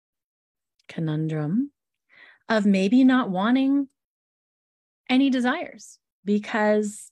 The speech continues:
there's fears maybe attached. So that could be very alive in there as well, of, "No, I'm good." And as women, we're also taught to be very humble and very grateful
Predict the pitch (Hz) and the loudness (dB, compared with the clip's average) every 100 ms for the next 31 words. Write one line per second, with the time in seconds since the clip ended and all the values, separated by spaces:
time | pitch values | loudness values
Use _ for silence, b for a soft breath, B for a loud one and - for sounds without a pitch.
0 | 202 185 185 180 - 208 247 - - - | -12 -8 -8 -8 -8 -6 -6 -10 -12 -12
1 | 208 - - - - - - - - 180 | -12 -14 -16 -18 -20 -20 -18 -6 -4 -2
2 | 175 B B B - 196 202 - 226 196 | -6 B B B -8 -6 -6 -2 0 0
3 | 175 180 180 175 - 180 170 165 160 202 | -2 -2 -2 -4 -6 -8 -6 -6 -6 -6
4 | 185 160 - 175 170 170 170 170 160 165 | -6 -8 -10 -8 -6 -6 -6 -6 -6 -4
5 | 208 165 165 190 330 - _ - 294 277 | -4 -4 -6 -6 -6 -6 _ -4 -2 -2
6 | 269 - _ B B B - 220 214 226 | -4 -6 _ B B B -6 -4 -2 -2
7 | 202 220 214 190 180 180 202 185 - 180 | -2 -2 -2 -4 -6 -12 -12 -12 -10 -8
8 | 185 190 214 - 180 156 156 160 160 214 | -4 -2 -2 -4 -4 -4 -6 -6 -4 -4
9 | 165 170 160 - - | -4 -6 -6 -8 -14